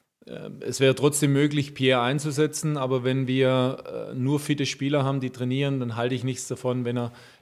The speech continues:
eben noch nicht mit der Mannschaft trainiert hat, ihn dann da mit in den Kader zu nehmen. Dann, äh,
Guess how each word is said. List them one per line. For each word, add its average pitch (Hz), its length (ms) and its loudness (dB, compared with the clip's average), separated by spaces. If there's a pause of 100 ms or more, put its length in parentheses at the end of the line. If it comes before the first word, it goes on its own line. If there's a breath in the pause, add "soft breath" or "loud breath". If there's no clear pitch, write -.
eben 127 240 -2
noch 120 140 0
nicht 127 160 0
mit 127 80 0
der 120 80 0
Mannschaft 127 340 -2
trainiert 127 300 -2
hat, 123 160 -2
ihn 123 180 -4
dann 120 260 -2 (480 loud breath)
da 117 180 -2
mit 120 160 -2
in 120 60 -2
den 110 40 -4
Kader 117 280 -2
zu 117 120 -8
nehmen. 104 340 -4
Dann, 101 300 -12
äh, 104 480 -16